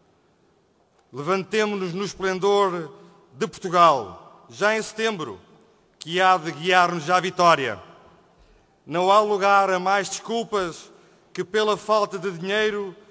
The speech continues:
não se aposte nos portugueses. Acreditemos na nossa terra,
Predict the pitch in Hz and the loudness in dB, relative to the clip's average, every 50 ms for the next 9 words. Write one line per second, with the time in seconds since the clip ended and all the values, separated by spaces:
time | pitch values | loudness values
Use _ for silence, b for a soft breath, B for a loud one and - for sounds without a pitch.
0 | B B B B - 143 170 196 196 185 - 190 185 - 190 190 180 160 - 175 | B B B B -14 -8 -4 -4 -4 -2 -2 -4 -2 0 0 0 0 -2 -6 -10
1 | 185 165 - - - 160 175 180 170 151 123 - - - - - - _ _ _ | -12 -12 -12 -16 -12 -4 -2 -2 -2 -2 -6 -10 -20 -20 -20 -20 -20 _ _ _
2 | _ _ _ _ _ _ _ _ _ _ _ _ _ _ _ _ _ - 135 147 | _ _ _ _ _ _ _ _ _ _ _ _ _ _ _ _ _ -12 -12 -10
3 | 147 190 196 180 196 190 190 190 190 190 190 185 170 147 160 185 185 190 190 175 | -6 -6 -6 -6 -6 -8 -4 -2 -2 -2 -2 -6 -8 -8 -6 -4 -2 -2 -2 -2
4 | 175 185 175 180 180 165 160 156 139 127 101 87 82 | -4 -6 -6 -4 -2 -2 -2 -2 -4 -8 -10 -12 -14